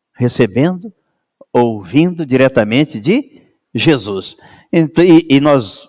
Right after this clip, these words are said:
fizemos estudos aqui no livro de Atos, né? Deus falando com ele diretamente, próprio Jesus falando com ele diretamente. Então ele diz aqui, "Se você me considera e respeita",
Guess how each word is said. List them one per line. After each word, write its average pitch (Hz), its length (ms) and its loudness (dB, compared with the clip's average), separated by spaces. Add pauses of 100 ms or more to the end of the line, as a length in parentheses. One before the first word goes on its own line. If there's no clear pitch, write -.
(120)
fizemos 117 400 -2
estudos 113 420 -6
aqui 107 180 -2
no 117 100 -4
livro 117 260 -4
de 101 160 0
Atos, 107 680 -2
né? 131 220 0 (480)
Deus 143 380 2
falando 127 460 2
com 117 180 -4
ele 131 180 2
diretamente, 117 1120 -6 (680)
próprio 160 300 -2
Jesus 139 340 -2
falando 139 340 0
com 123 200 -4
ele 143 200 -2
diretamente. 139 1120 -2 (360)
Então 147 200 2
ele 160 120 2
diz 143 100 -2
aqui, 147 240 2
"Se - 100 -8
você 156 680 2
me 123 80 -2
considera 120 580 -2
e 107 40 -2
respeita", 113 760 -2